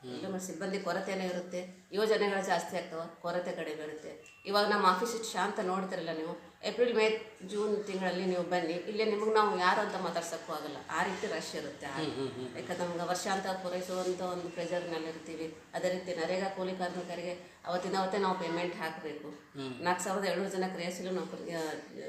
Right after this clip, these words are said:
Speaker 2: ಜಾಬ್ ಚಾರ್ಟ್ ಇರುವಂಥ ಕೆಲಸ, ಕೂಲಿ ಕೆಲಸ ಕೊಡ್ತೀವಿ ಅಂದರೆ ಒಬ್ಬರಿಗೆ ಯಾರಿಗೂ ಆನ್‌ಲೈನ್ ಪೇಮೆಂಟ್ ಬಿದ್ದಿರಂಗಿಲ್ಲ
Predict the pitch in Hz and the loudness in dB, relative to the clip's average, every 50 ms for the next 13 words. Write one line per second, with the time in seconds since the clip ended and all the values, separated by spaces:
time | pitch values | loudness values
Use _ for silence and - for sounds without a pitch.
0 | 156 - - 170 156 - - 185 180 185 185 175 175 165 - - 175 170 170 170 | -8 -6 -6 -6 -4 -4 -4 -4 -4 -2 -2 -2 -4 -4 -6 -6 -6 -6 -6 -6
1 | 156 156 156 170 - 170 160 160 160 165 160 - 160 180 180 180 - 175 170 - | -6 -8 -10 -10 -10 -10 -10 -8 -8 -10 -10 -10 -8 -6 -6 -6 -6 -6 -6 -6
2 | 165 160 160 156 151 - 185 175 165 151 147 147 151 151 147 - - - - - | -8 -6 -6 -6 -6 -4 -4 -4 -4 -4 -4 -6 -8 -8 -12 -14 -18 -20 -20 -20
3 | - - - - 165 - 190 196 196 190 185 180 190 202 185 180 180 185 185 185 | -12 -6 -4 -2 0 0 2 2 4 6 6 6 6 6 4 4 4 4 2 2
4 | 180 175 170 180 185 185 185 185 175 165 175 175 165 160 156 147 147 | 2 2 2 2 2 2 0 -2 -2 -2 -2 -2 -2 -4 -6 -8 -8